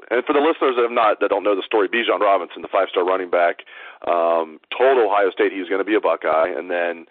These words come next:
you know, a few weeks later just blindsided them and, and called them and told them he was not gonna be a Buckeye.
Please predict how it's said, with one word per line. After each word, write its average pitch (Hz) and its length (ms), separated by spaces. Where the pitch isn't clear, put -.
you 95 120
know, 90 40
a - 80
few 104 120
weeks 107 160
later 107 320
just 92 240
blindsided 95 560
them 92 240
and, 78 180
and 78 260
called 101 260
them 101 140
and 87 120
told 98 160
them 92 160
he 98 120
was 95 340
not 127 260
gonna 117 160
be 104 80
a 95 80
Buckeye. 80 480